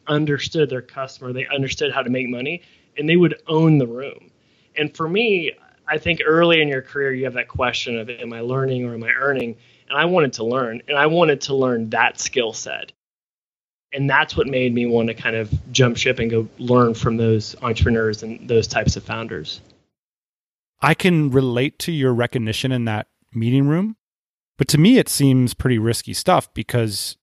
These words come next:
Speaker 2: you're on, like, a pretty decent track there. What was your career calculus at that point? Like, why take a jump into a different direction?
Speaker 1: When I was in investment banking, it was around two thousand eight.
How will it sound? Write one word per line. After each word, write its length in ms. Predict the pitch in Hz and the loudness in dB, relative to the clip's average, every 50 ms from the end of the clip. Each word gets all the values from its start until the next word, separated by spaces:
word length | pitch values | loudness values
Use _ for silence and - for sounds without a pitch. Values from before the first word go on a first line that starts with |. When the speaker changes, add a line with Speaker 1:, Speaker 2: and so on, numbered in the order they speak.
| _ _ _ _ _ _ _ _ _ _ _ _ _ _ _ | _ _ _ _ _ _ _ _ _ _ _ _ _ _ _
Speaker 2:
you're 180 | 185 160 180 208 | 2 4 4 4
on, 100 | 214 202 | 4 4
like, 140 | 175 139 | 2 0
a 40 | - | -2
pretty 280 | - - 165 160 131 110 | -2 -2 0 0 0 0
decent 340 | 110 139 139 - 123 117 - | 0 -2 -4 -4 -6 -10 -8
track 380 | - - 151 147 117 - - | -4 -2 0 0 0 -2 -6
there. 240 | - 107 101 - 196 - _ _ _ _ _ _ _ _ _ _ _ _ _ _ _ _ _ | -6 -6 -4 -4 -6 -8 _ _ _ _ _ _ _ _ _ _ _ _ _ _ _ _ _
What 100 | 190 233 | 0 2
was 180 | 311 285 247 | 2 2 4
your 260 | 269 254 185 160 143 | 4 4 4 4 2
career 360 | - - - 135 131 143 139 131 | 0 -2 -2 2 4 4 4 2
calculus 540 | - - 139 135 131 - 127 117 110 - | 2 0 0 0 0 0 -2 -2 -2 -2
at 80 | 113 104 | -4 -4
that 180 | - 110 104 - | -4 -4 -4 -4
point? 300 | - - 113 107 104 - | -4 -4 -4 -4 -4 -6
Like, 120 | 117 104 | -6 -4
why 380 | 110 117 127 127 135 131 131 127 | 0 2 4 4 4 4 2 2
take 300 | - - 139 135 113 113 | 2 2 2 2 2 0
a 40 | |
jump 360 | 107 101 110 120 117 110 - 110 | -2 0 2 2 2 2 0 0
into 260 | 107 104 - 110 107 | -2 0 0 -2 -2
a 60 | 104 | 0
different 360 | 107 110 - 110 104 101 - _ _ _ _ _ _ _ _ _ | -2 -2 -2 -2 -4 -6 -6 _ _ _ _ _ _ _ _ _
direction? 600 | 113 117 110 110 110 - - - 113 101 101 - _ _ _ _ _ _ _ _ _ _ _ _ _ _ _ _ _ _ _ _ _ - | -4 -2 -2 -2 -2 -4 -4 -6 -6 -6 -8 -10 _ _ _ _ _ _ _ _ _ _ _ _ _ _ _ _ _ _ _ _ _ -2
Speaker 1:
When 160 | 151 156 156 | 0 2 4
I 60 | 160 | 4
was 160 | 175 170 - | 2 2 0
in 100 | 180 156 | 0 0
investment 560 | 139 135 127 120 143 139 135 - - 139 127 | 0 0 0 2 0 0 0 -2 -4 -2 0
banking, 460 | 120 127 131 135 - - 139 131 127 135 | 0 0 0 0 -2 -4 -4 -2 -2 0
it 80 | 135 | 2
was 160 | 131 135 123 | 2 2 4
around 460 | 135 123 127 127 123 123 120 123 123 - | 4 4 4 4 4 4 2 2 0 0
two 120 | - 143 | 0 0
thousand 400 | 135 143 120 123 113 113 113 110 | 2 2 0 0 0 0 -2 -2
eight. 320 | 117 123 117 - - - | 0 -2 -2 -4 -6 -10